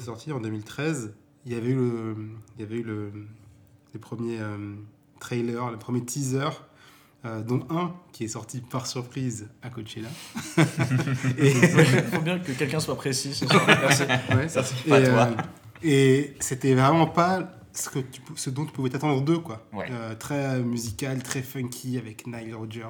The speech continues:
Speaker 1: avec, euh,
Speaker 3: Ouais.
Speaker 1: Pharrell Williams. Mais comme c'était un extrait de quinze secondes, c'était fascinant. T'avais envie d'imaginer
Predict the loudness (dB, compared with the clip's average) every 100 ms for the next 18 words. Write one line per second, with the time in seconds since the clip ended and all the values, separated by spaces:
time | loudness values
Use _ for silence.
0 | -14 -16 -16 -16 -18 -18 -16 -10 -6 -4
1 | -2 -2 -2 0 -2 -4 -12 -20 -4 2
2 | 4 2 -2 -6 -10 -16 _ _ _ -4
3 | -4 -2 -2 0 0 0 -6 -2 -2 -2
4 | -2 0 0 0 -2 -4 -6 -6 -16 _
5 | _ _ -4 -2 0 2 2 0 -2 -4
6 | -2 0 2 2 0 -2 -2